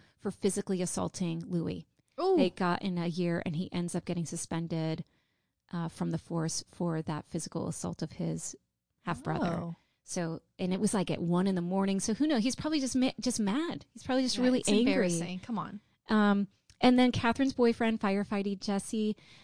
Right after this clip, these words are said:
Speaker 1: uh, Ebersole, pleads guilty to lying about the affair. So he had no part of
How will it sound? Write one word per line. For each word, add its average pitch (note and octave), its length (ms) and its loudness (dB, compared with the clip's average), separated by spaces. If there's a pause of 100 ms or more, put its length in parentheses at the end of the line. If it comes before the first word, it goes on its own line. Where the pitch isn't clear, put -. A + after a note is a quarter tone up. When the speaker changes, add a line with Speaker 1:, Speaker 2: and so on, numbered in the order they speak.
(140)
Speaker 1:
uh, F#3 220 0
Ebersole, G3 540 2
pleads G3+ 320 -2
guilty G#3 320 2
to G3+ 160 -2
lying F#3+ 360 0
about F#3 220 -2
the F3 140 -4
affair. F3 440 -4 (220)
So B3+ 140 -4
he D#4+ 200 -2
had D4+ 160 -2
no C4 280 4
part - 320 -4
of G3+ 100 -6